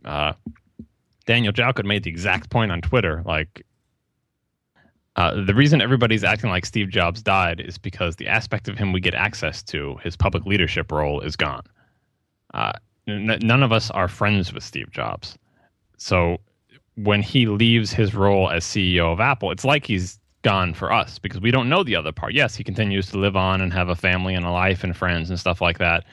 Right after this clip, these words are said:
And he continues to be chairman of the board, I guess. But how much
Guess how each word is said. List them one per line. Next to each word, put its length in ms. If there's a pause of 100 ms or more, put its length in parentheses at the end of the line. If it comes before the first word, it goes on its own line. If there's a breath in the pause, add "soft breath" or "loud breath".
(160 soft breath)
And 160
he 80
continues 440
to 80
be 100
chairman 320
of 80
the 60
board, 280
I 80
guess. 240
But 220
how 160
much 320